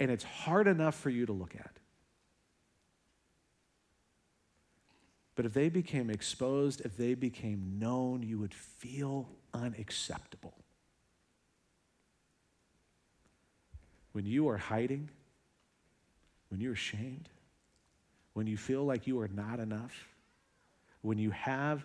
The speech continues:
regret, and when you are afraid of rejection, look up. Your heavenly Father has set his heart on you.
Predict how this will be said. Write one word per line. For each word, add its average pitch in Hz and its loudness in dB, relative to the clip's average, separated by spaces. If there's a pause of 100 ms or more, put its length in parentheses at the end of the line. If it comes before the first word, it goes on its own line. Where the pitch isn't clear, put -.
regret, 120 0
and 98 -4
when 165 0 (920)
you 113 2
are 104 2
afraid 135 0
of 113 -2
rejection, 87 -6 (920)
look 120 0 (340)
up. - -8 (1400)
Your 120 4
heavenly 120 0
Father 120 0
has 95 -6
set 123 -2 (100)
his 98 -4
heart 110 -6 (120)
on 95 -4
you. 78 -8